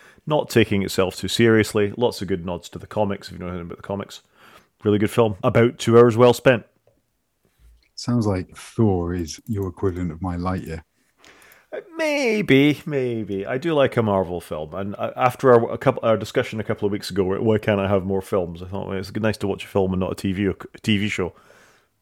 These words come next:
Speaker 2: I do. I, I, I think I do need to catch up on the Marvel universe. I started in whichever lockdown it was. I think I got halfway through, which was a good effort of starting with Iron Man and working my way through. But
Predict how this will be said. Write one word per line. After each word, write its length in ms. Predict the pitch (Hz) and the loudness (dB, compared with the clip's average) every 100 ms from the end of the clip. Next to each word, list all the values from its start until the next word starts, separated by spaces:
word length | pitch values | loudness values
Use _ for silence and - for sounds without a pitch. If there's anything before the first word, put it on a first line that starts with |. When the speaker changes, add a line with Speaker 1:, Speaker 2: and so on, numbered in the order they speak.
| _ _ _ _ - 117 | _ _ _ _ -8 -4
Speaker 2:
I 60 | |
do. 240 | 101 101 95 | -2 -2 -2
I, 300 | 98 107 110 | -4 -4 -4
I, 40 | - - | -6 -10
I 60 | 104 | -8
think 180 | 95 87 | -6 -6
I 60 | |
do 120 | 85 | -6
need 140 | 85 85 | -6 -6
to 60 | |
catch 280 | - 101 - | -8 -8 -6
up 140 | 98 90 | -6 -4
on 80 | |
the 80 | 90 | -4
Marvel 420 | 90 87 82 85 | -4 -6 -8 -8
universe. 480 | 85 92 85 90 82 | -4 -4 -4 -6 -8
I 80 | 92 | -8
started 440 | - 95 - - | -6 -4 -6 -6
in 260 | 92 85 76 _ | -8 -8 -10 _
whichever 400 | 123 110 - 95 | -8 -8 -6 -4
lockdown 360 | 92 80 85 90 | -4 -4 -6 -6
it 60 | 82 | -4
was. 260 | 85 82 - - _ _ 90 | -6 -8 -12 -20 _ _ -12
I 60 | |
think 140 | 113 101 | -4 -2
I 60 | |
got 180 | 87 - | -2 -4
halfway 360 | 98 82 85 85 | -6 -8 -10 -10
through, 300 | - 95 - | -6 -6 -6
which 200 | - - | -8 -4
was 160 | 139 | -4
a 60 | 143 | 0
good 180 | 196 113 | 2 2
effort 380 | 120 - 76 | 0 -4 -8
of 120 | 82 - | -10 -14
starting 340 | - 107 90 | -8 -6 -6
with 120 | 92 | -6
Iron 240 | 92 98 87 | -4 -4 -6
Man 240 | 85 80 | -8 -10
and 80 | 82 | -10
working 220 | 87 - | -10 -10
my 120 | 78 | -12
way 120 | 80 | -12
through. 260 | 78 87 80 | -10 -10 -10
But 140 | 78 | -12